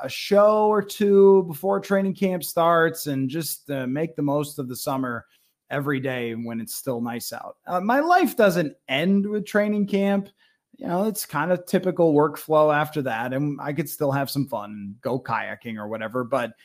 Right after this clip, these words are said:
it does, it does kinda, you know, flip that switch from us just hanging out here,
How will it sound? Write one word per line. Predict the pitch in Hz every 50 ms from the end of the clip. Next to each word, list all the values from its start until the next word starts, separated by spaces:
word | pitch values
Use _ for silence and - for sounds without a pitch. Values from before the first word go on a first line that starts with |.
| _ _ _ -
it | 151 165 160
does, | - 208 208 208 202 175 135 - - - - _ _ _ -
it | 147 147 135
does | 175 175 175 175 170 175
kinda, | - - 160 151 147 131 127 120 113 _ _ _ _ _ _ _ _ _ _ _ -
you | - 147 139
know, | 120 107 104
flip | - - 170 190 190 190
that | - 180 170 160 -
switch | - - 190 190 147 131 - -
from | - - 147 151
us | 160 165 160 -
just | - 160 -
hanging | 156 160 175 175 175 170
out | 175 175 170 165
here, | 170 185 196 196 196 190 180 180